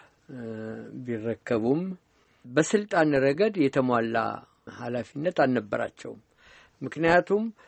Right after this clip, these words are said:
የኢትዮ-፣ ልጅ ኢያሱን ከስልጣን አውርደው ንግሥተ ነገሥታት ዘውዲቱን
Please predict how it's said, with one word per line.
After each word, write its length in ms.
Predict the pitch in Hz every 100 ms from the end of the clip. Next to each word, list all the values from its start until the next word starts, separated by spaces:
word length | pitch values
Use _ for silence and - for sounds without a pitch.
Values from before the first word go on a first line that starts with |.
| _ _ _
የኢትዮ-፣ 380 | - 156 170 151 143
ልጅ 200 | 147 151 170
ኢያሱን 440 | 175 180 165 196
ከስልጣን 560 | 180 165 160 160 180 165
አውርደው 500 | 143 139 160 147 107 - _ _ _ _ _ _ - 131
ንግሥተ 380 | 127 135 139 - 151
ነገሥታት 440 | 151 156 180 160
ዘውዲቱን 600 | 139 147 147 139 160 147